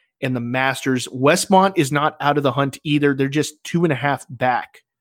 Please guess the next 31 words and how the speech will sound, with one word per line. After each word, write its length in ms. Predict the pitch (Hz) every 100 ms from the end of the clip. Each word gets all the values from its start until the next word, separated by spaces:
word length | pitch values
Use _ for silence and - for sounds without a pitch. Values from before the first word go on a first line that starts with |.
| _ _ _ -
right 180 | 131 123
now. 240 | 131 131
The 140 | 127
last 360 | 131 151 202 -
I 80 | 202
checked 340 | - 190 180
also, 300 | 180 185 147
William 440 | 104 127 175 196 143
Jessup 440 | 156 170 127 107 _ -
and 140 | 135
Westmont 420 | 127 151 - 147
were 100 | 120
playing 300 | 127 151 156
right 180 | 147 143
now. 240 | 139 139 135
William 320 | 139 156 135
Jessup 420 | 127 139 139 -
was 180 | 127 113 _
up 240 | 156 160 - _ -
on 180 | 131
Westmont 460 | 127 143 - 139 131 _ 151
early 300 | 160 165 147
in 80 |
the 60 | 123
game. 320 | 127 131 127
They're 120 | 131
five 340 | 131 - 131 123
and 80 | 117
a 40 |
half 220 | 110 -
back. 220 | - -